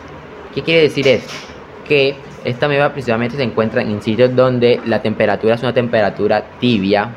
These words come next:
una temperatura ambiente, es decir, no se encuentra en un lago, eh, con una temperatura de menor, de menos grado cero, por ejemplo. Eh, otro factor de esto es la edad. Los niños y adultos jóvenes son los grupos estario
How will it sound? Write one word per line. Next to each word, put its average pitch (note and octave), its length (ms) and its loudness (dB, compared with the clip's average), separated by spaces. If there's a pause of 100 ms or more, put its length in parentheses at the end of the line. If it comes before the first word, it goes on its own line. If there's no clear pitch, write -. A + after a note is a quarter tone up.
(120)
una F#2+ 100 -4
temperatura F#2+ 480 2
ambiente, F#2+ 680 0 (560)
es G2 60 -6
decir, G#2+ 340 0
no F2+ 160 -4
se G#2+ 80 -2
encuentra G#2 440 2
en G2 140 -2
un G2+ 180 -4
lago, G#2 440 2 (180)
eh, F#2+ 240 0
con G2 140 -4
una G2+ 120 0
temperatura G2 460 2
de G2 140 2
menor, F#2 500 0 (340)
de G2 200 2
menos G2 260 0
grado G2 380 2
cero, G#2+ 480 2 (100)
por F2 100 -6
ejemplo. F2+ 460 -2 (960)
Eh, A2+ 140 4
otro B2 240 2
factor C3+ 220 0
de C3+ 80 6
esto C#3 140 2 (120)
es G2+ 160 -2
la F#2+ 160 -2
edad. G2+ 240 0 (560)
Los C3 140 4
niños D3+ 340 -2
y - 80 0
adultos D3 500 2 (220)
jóvenes A2 420 2 (140)
son A2+ 140 0
los C3+ 120 2
grupos B2 440 2 (100)
estario G2 760 -4